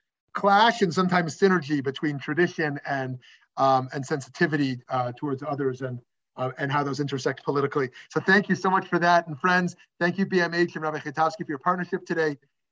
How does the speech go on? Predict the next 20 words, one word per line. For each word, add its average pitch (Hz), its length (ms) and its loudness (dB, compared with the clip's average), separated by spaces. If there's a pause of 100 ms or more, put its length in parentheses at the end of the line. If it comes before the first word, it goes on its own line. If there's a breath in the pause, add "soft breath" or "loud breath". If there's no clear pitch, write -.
And, 147 380 0
um, 147 320 0
we're 160 300 -4
gonna 160 180 0
learn 170 240 2
with 147 140 -6
Rabbi 160 240 0
Joseph 156 320 -6
Telushkin 170 440 -4
at 143 80 -8
B 151 140 -2
M 147 100 -4
H 147 180 -6
this, 139 360 -8
the, 160 260 -2
in 175 120 0
person 185 420 2
this 151 160 -2
Sunday 139 240 -4
night. 180 340 0